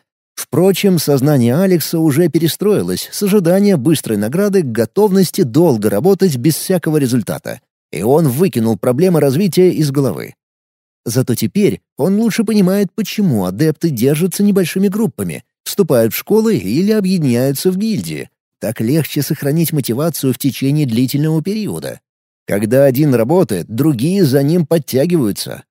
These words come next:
А если у лидера опускаются руки, то он смотрит на окружающих. В общем, больше его сейчас волновал приятель и новости от его дядюшки.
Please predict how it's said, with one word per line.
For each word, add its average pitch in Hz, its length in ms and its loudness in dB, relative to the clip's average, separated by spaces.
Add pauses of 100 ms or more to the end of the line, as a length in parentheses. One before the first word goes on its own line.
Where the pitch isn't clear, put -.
А 92 120 -4
если 135 340 2
у 139 80 4
лидера 135 360 4
опускаются 127 580 0
руки, 127 420 0 (100)
то 175 120 -4
он 196 120 2
смотрит 190 480 0
на 185 100 2
окружающих. 165 760 -4 (760)
В 123 160 -2
общем, 151 420 0
больше 202 380 0
его 113 160 0
сейчас 170 400 0
волновал 180 460 2
приятель 190 640 -4 (100)
и 208 100 -4
новости 127 480 2
от 127 100 0
его 143 160 0
дядюшки. 69 600 -6